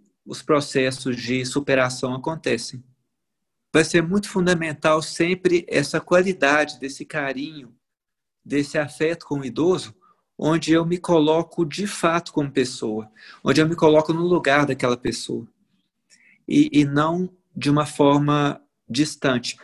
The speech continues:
Existem os, os, todo o protocolo que precisa ser seguido no atendimento,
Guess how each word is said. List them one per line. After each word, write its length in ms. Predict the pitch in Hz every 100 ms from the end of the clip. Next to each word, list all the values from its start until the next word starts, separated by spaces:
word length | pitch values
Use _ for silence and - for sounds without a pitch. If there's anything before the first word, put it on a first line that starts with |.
| - _ _ - -
Existem 480 | 143 131 143 147 156
os, 240 | 143 - -
os, 440 | 131 120 - - _ _ _ _ _ _ -
todo 320 | 202 262 202
o 60 |
protocolo 600 | - 156 151 143 135 135
que 80 | 135
precisa 240 | - 139 139
ser 180 | 147
seguido 520 | 143 143 139 123 147 147
no 160 | 131
atendimento, 760 | 123 131 131 131 127 165 185